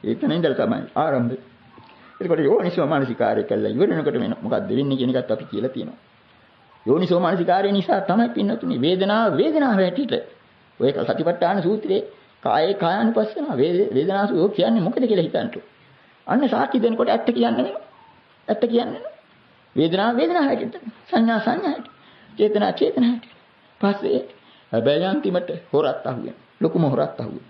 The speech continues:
ඒ ටික අපි කිව්වා. අර දෙයක් පිළිබඳ කතාව ගැඹුරු. මානසිකාර. මානසිකාර සම්භවා සබ්බේ ධම්ම. එතන තමයි ගැඹුරුම තැන.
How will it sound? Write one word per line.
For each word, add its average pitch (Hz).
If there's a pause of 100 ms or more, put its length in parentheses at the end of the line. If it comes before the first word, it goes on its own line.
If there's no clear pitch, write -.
(400)
ඒ 110
ටික 110
අපි 107
කිව්වා. 95
අර 117
දෙයක් 127
පිළිබඳ -
කතාව -
ගැඹුරු. -
මානසිකාර. 127 (680)
මානසිකාර 196
සම්භවා 156
සබ්බේ -
ධම්ම. - (140)
එතන -
තමයි 117
ගැඹුරුම 110
තැන. -